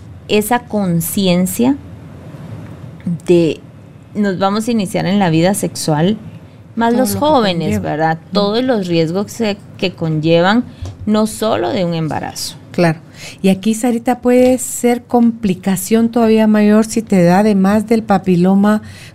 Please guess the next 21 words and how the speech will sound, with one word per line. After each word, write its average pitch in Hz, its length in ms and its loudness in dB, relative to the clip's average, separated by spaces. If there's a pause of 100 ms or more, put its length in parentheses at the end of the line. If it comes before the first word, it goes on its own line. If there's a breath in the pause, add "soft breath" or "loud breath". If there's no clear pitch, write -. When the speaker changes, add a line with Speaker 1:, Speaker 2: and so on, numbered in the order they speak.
Speaker 2:
con 190 240 4
estas, 208 500 2
cualquiera 208 400 2
de 208 80 4
estas 202 300 -2
otras 214 320 0
infecciones 196 640 0
bacterianas, 175 580 -2
Speaker 1:
Y 240 40 2
Speaker 2:
¿sí 226 60 0
se 220 100 -2
Speaker 1:
muchas 233 320 0
Speaker 2:
dan 214 100 -2
esos 214 100 -4
Speaker 1:
veces 226 440 -2
Speaker 2:
cócteles? 240 380 0
Speaker 1:
sí, 156 240 -2
sí 190 300 -4
Speaker 2:
¿Sí? 202 100 2
Speaker 1:
se 165 120 0
dan, 156 480 0